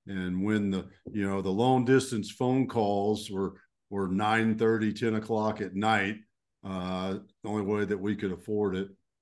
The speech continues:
Uh, while there, I volunteered for Special Forces, uh, became a Green Beret, um, a tenth Special Forces Group guy. Uh, that's what brought us out here to Colorado.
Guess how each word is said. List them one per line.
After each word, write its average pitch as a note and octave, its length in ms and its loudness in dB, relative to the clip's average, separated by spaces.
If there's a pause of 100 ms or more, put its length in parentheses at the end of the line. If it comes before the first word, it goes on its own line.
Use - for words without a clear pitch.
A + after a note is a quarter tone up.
(260)
Uh, G2 200 -6
while B2 340 6
there, C3+ 260 8
I A#2+ 100 4
volunteered B2 760 0
for G#2+ 320 0
Special B2 380 -2
Forces, B2 640 -2 (560)
uh, G2 200 -6
became A2+ 360 0
a A2 40 0
Green A#2 360 0
Beret, A#2 540 4 (440)
um, F#2+ 360 -4
a F2 40 -10
tenth B2 280 -2
Special A#2+ 360 -2
Forces A2 440 -4
Group A#2 280 -4
guy. A#2 380 2 (520)
Uh, F#2 140 -6
that's G#2+ 160 -4
what F#2+ 160 -2
brought A2+ 340 4
us A2+ 220 0
out A#2 260 -2
here A#2 160 0
to G#2 80 -4
Colorado. A2 800 0